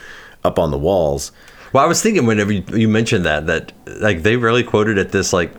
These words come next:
Speaker 2: it's called Hangover Easy,
Speaker 1: Yeah,
Speaker 2: and it's a
Speaker 1: yeah.
Speaker 2: breakfast place, so
Speaker 1: Yeah.
Speaker 2: you can get the idea who their target is.
Speaker 1: Right.
Speaker 2: <laughs>
Speaker 1: Uh,
Speaker 2: Like,
Speaker 1: we
Speaker 2: "They
Speaker 1: do,
Speaker 2: really
Speaker 1: we do like
Speaker 2: quoting
Speaker 1: the
Speaker 2: Martin
Speaker 1: food
Speaker 2: Luther?"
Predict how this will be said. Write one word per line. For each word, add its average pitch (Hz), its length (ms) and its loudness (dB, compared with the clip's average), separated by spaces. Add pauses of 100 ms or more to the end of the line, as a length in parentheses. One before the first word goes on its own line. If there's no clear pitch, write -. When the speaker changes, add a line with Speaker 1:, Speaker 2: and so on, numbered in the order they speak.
(340)
Speaker 2:
it's 110 120 0
called 135 220 2
Hangover 127 460 2
Easy, 107 320 2
Speaker 1:
Yeah, 92 140 2
Speaker 2:
and 104 100 0
it's 110 100 0
a 104 60 2
Speaker 1:
yeah. 82 60 2
Speaker 2:
breakfast 101 420 -2
place, 85 360 -2
so 107 60 2
Speaker 1:
Yeah. 92 60 2
Speaker 2:
you 87 60 -4
can 92 180 -2
get 90 140 -2
the 85 100 0
idea 90 240 0
who 92 120 0
their 85 120 -2
target 82 360 -2
is. 78 180 -4 (120)
Speaker 1:
Right. 104 300 2 (140)
Speaker 2:
<laughs> - 120 -4
Speaker 1:
Uh, 117 300 2 (220)
Speaker 2:
Like, 143 200 2
Speaker 1:
we 139 80 4
Speaker 2:
"They 147 100 4
Speaker 1:
do, 170 80 4
Speaker 2:
really 147 140 4
Speaker 1:
we 151 40 2
do - 160 6
like 147 180 4
Speaker 2:
quoting 185 60 2
Speaker 1:
the 131 60 2
Speaker 2:
Martin 135 220 4
Speaker 1:
food 104 100 2
Speaker 2:
Luther?" 92 460 2